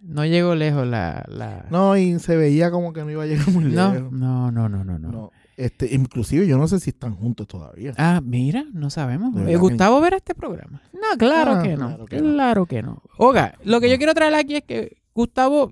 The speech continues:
Speaker 1: claramente no le fue como solista bien, porque es lo único, ha lanzado sencillo y ha colaborado con otros artistas.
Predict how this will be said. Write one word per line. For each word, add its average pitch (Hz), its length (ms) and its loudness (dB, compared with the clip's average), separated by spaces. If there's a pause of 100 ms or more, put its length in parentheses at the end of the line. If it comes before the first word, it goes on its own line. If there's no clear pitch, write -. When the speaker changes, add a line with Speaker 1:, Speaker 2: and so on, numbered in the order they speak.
(120)
Speaker 1:
claramente 285 580 -2
no 196 160 0
le 220 140 -2
fue 233 160 -8
como 226 240 -8
solista 208 500 -8
bien, 214 320 -6
porque 151 560 -6
es 185 240 -2
lo 220 140 2
único, 208 420 2
ha 190 140 0
lanzado 262 320 0
sencillo 196 500 -4
y 170 60 0
ha 160 60 -4
colaborado 180 400 2
con 180 80 0
otros 170 180 -4
artistas. - 400 -8